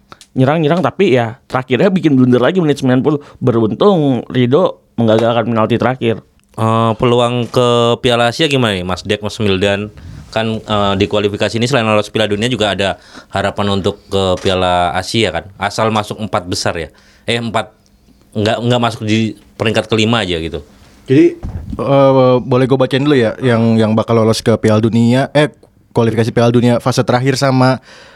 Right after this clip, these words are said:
Speaker 3: putaran final Piala Asia. Gue bacain dulu ya. Jadi, eh, peringkat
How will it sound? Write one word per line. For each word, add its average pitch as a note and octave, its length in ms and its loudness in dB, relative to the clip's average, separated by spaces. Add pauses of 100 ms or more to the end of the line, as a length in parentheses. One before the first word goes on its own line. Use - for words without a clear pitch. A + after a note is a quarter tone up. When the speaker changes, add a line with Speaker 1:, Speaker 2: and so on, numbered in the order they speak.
(140)
Speaker 3:
putaran D3 360 0
final C#3 220 2
Piala B2 260 2
Asia. A#2 400 0
Gue A#2 140 -2
bacain A2 260 0
dulu A#2 100 2
ya. G#2 160 2
Jadi, A2+ 220 2 (560)
eh, C#3 440 4 (140)
peringkat - 640 -2